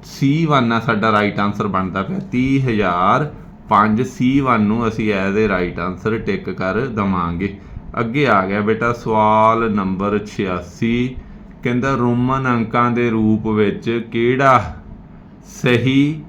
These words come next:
ਟੈਕਸ, ਸ-, ਸਹੀ ਟੈਕਸ ਦਰਸਾਉਂਦਾ, ਅ, ਅ, ਸਹੀ ਬੇਟਾ ਜਿਹੜਾ ਹੈਗੇ ਫੈਕਟ ਦਿਖ-, ਦ-, ਦਰਸਾਉਂਦਾ ਪਿਆ। ਇਹਦੀ ਲੜੀ ਕੀ ਆ ਸਹੀ, ਸਹੀ ਦੀ? ਸੀ ਡੀ ਐਲ ਐਮ।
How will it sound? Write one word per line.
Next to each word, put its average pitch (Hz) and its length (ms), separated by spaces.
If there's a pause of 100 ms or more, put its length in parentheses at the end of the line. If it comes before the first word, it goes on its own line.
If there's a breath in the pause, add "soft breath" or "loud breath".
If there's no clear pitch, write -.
(920)
ਟੈਕਸ, 123 420 (320)
ਸ-, 107 320
ਸਹੀ 135 380
ਟੈਕਸ 123 360
ਦਰਸਾਉਂਦਾ, 104 720
ਅ, 113 440
ਅ, 107 40
ਸਹੀ 139 340
ਬੇਟਾ 139 320
ਜਿਹੜਾ 127 320
ਹੈਗੇ 113 240
ਫੈਕਟ 110 380
ਦਿਖ-, 113 260
ਦ-, 98 380
ਦਰਸਾਉਂਦਾ 104 520
ਪਿਆ। 117 220
ਇਹਦੀ 131 200
ਲੜੀ 110 340
ਕੀ 107 240
ਆ 98 100
ਸਹੀ, 98 440
ਸਹੀ 110 240
ਦੀ? 127 220 (460 loud breath)
ਸੀ 147 600
ਡੀ 131 340
ਐਲ 113 280
ਐਮ। 92 480